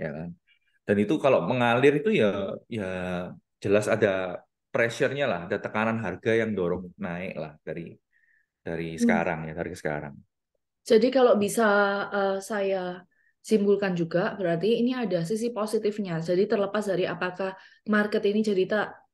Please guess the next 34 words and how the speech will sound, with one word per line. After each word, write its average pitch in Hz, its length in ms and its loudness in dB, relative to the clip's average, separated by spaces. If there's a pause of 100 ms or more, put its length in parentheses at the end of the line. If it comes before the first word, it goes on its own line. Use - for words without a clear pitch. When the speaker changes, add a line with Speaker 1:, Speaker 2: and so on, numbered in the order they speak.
(140)
Speaker 2:
tersentralisasi, 220 1200 0
orang-orang 196 560 -2
itu 202 160 2
lagi 185 320 0
yang 185 160 2
pegang 165 560 -2
Bitcoin 170 800 0
ataupun 175 400 -2
pegang 175 320 -4
aset, 202 480 -2 (560)
ya 202 160 4
to 247 80 6
be 202 160 6
honest, 226 320 0
di 214 80 6
aset 190 320 -2
manapun, 214 720 0 (400)
orang 240 320 0
yang 233 80 -2
punya 240 240 2
duit, 269 240 0
yang 240 160 0
punya 220 320 -2
kuasa, 220 400 0
yang 202 160 0
monopoli. 196 720 -2 (400)
Tapi 247 320 0
teman-teman 240 560 2
perlu 240 160 4
ingat 233 300 4
di 202 100 0
sini 233 240 -2
bahwa 185 480 -2 (320)
<clears throat> - 560 -2